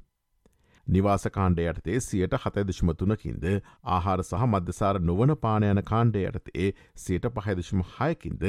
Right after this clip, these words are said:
මෙවර පාරිභෝගික මිල දර්ශකය වැඩි වී තිබෙනවා. ආහාර පාන අංශයේ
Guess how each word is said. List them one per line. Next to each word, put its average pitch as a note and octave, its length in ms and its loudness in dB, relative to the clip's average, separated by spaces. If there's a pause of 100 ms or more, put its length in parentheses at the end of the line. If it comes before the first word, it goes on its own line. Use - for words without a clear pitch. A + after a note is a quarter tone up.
(420)
මෙවර E2 360 2 (120)
පාරිභෝගික A2 580 -2
මිල D2 220 -2
දර්ශකය A#2+ 480 -4
වැඩි A2+ 220 0
වී D2+ 140 -4
තිබෙනවා. E2+ 360 0 (960)
ආහාර C#3+ 460 2
පාන D#3 340 2
අංශයේ A#2+ 420 0